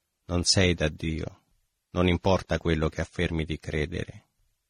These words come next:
E neppure lo è chi non ama il proprio fratello, perché questo è il messaggio che avete udito dal principio, che ci amiamo gli uni gli altri.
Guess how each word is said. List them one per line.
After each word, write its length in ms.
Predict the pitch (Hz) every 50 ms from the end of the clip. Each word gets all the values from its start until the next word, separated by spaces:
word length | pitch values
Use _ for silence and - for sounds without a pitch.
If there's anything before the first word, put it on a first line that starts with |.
| _ _
E 120 | _ 104 110
neppure 540 | 113 110 104 - - 127 131 127 127 120 113
lo 200 | 110 107 107 113
è 140 | 120 120
chi 160 | - - - 113
non 180 | 110 107 107
ama 260 | 110 107 110 110 107
il 120 | 104 104 -
proprio 400 | - 110 110 107 - 110 104 95
fratello, 880 | - - 98 95 - 120 135 131 110 90 80 76 76 64 60 - - _ _ _ _ _ _ _ _ _
perché 320 | _ - 101 - - 104 -
questo 380 | - 123 127 123 - - -
è 40 | 98
il 60 | 90
messaggio 540 | 90 90 82 - - 92 90 90 82 87 87
che 100 | 85 90
avete 300 | 87 87 90 92 - -
udito 400 | 85 85 85 87 90 87 - 85
dal 220 | 82 87 85 85
principio, 880 | - - 87 87 87 - - - 90 85 80 - - 85 - - - - _ _ _ _ _ _ _ _ _
che 160 | - 98 98
ci 160 | - - -
amiamo 540 | 95 92 95 95 95 95 98 98 98 95 90
gli 140 | 92 87 92
uni 280 | 92 92 90 87 85
gli 160 | 87 87 90 95
altri. 580 | 101 98 92 82 82 - - - - - -